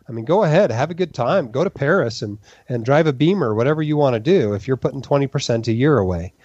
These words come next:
but if you're not putting twenty percent a year away, maybe you need to cut up some credit cards. Maybe you need to look at every penny you're spending.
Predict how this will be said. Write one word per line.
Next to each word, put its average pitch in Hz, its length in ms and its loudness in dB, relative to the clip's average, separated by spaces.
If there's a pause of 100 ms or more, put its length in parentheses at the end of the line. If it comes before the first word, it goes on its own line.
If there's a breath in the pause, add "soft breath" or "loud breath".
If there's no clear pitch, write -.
(260 soft breath)
but 120 80 -2
if 110 80 -2
you're 123 80 2
not 165 220 2
putting 143 200 -2
twenty 113 260 -2
percent 110 360 -2
a 101 60 0
year 104 280 0
away, 98 300 0
maybe 123 300 0
you 117 40 0
need 113 140 0
to 110 60 -10
cut 127 180 0
up 117 100 -4
some 104 140 -10
credit 113 260 0
cards. 107 360 2
Maybe 110 200 -2
you 107 60 0
need 107 180 0
to 107 60 -2
look 107 220 0
at 107 80 0
every 107 200 0
penny 120 300 0
you're 104 100 -4
spending. 104 520 -2